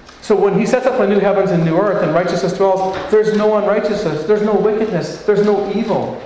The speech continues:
It's a new heavens and new earth. That's the picture that Revelation gives actually in chapter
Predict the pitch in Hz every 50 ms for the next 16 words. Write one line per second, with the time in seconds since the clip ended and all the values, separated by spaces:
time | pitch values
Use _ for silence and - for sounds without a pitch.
0 | - - - - - - - - - - - - - - - - 190 190 196 185
1 | 175 180 190 214 208 - 214 202 190 190 196 190 180 170 175 175 180 196 208 185
2 | - - - - - - - 185 202 - - 208 196 - 220 196 - - 196 175
3 | 170 - - 175 175 170 175 170 170 175 170 - 147 139 - 151 190 226 - 151
4 | 143 143 139 - - - 147 143 135 127 147 147 139 147 151 -